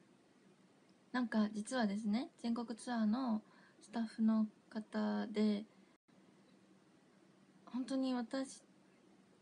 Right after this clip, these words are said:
チームメイトのツアーが始まった時からずっと一緒にやってくれてる方たちなんですよ、チームが。で、舞台とかも見に来てくれて、で、私の大好きな人が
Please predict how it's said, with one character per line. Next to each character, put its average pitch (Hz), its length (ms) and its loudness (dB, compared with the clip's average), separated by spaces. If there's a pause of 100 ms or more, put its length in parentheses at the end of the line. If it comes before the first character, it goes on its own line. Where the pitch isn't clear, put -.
(160)
チ - 140 -2
ー - 20 6
ム 294 60 6
メ 294 60 6
イ - 20 -2
ト 262 80 -6
の 214 100 2
ツ 226 160 -4
ア 233 120 2
ー - 20 0
が 226 80 0
始 226 180 0
ま 226 140 2
っ 226 60 -2
た 226 100 -10
時 226 200 -10
か 214 140 -2
ら 202 60 0
ず 202 80 -4
っ 202 40 -6
と 214 200 -4
一 214 80 4
緒 220 160 -4
に 214 80 6
や 214 80 6
っ - 20 2
て 214 160 -8
く 214 100 -8
れ 214 120 0
て 214 120 -4
る 214 120 -4
方 214 240 -6
た 214 120 -10
ち 196 180 -10
な 190 80 -6
ん 202 60 -2
で 202 100 -4
す 214 140 -12
よ、 196 120 -10
チ - 160 -6
ー 202 60 -2
ム 196 120 -4
が。 208 100 -6 (520)
で、 233 80 -2
舞 247 100 0
台 302 200 2
と 240 100 -6
か 226 100 -2
も 220 80 4
見 214 120 6
に 220 120 4
来 - 60 -10
て 208 120 -4
く 208 120 -6
れ 202 100 -6
て、 214 320 -4 (500)
で、 226 60 -2
私 254 320 0
の 269 100 0
大 269 220 2
好 269 100 -6
き 220 120 0
な 202 240 2 (340)
人 214 220 -2
が 208 320 2